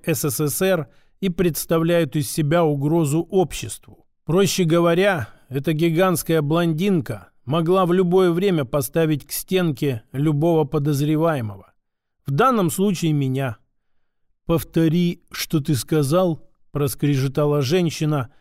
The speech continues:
стоя со мной нос к носу. «Просто повтори». «Пов», начал я, но был встряхнут с такой силой, что чуть не остался без рук.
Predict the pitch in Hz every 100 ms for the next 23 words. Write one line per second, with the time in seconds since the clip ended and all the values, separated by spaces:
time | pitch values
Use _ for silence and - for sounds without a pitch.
0 | _ _ - - 165 156 - 151 156 165
1 | 147 151 139 - 131 123 - 110 - _
2 | _ _ _ _ 143 170 185 175 - 165
3 | 160 147 110 _ _ _ _ 190 - 214
4 | 180 113 - _ - 208 214 185 135 -
5 | - 160 170 - 170 165 170 202 160 110
6 | 143 160 185 147 - 180 180 175 - 147
7 | - 156 139 160 143 - 202 175 131 104
8 | - _ _ _ - 165 147 185 170 165
9 | 165 - 165 151 160 147 156 165 165 113
10 | -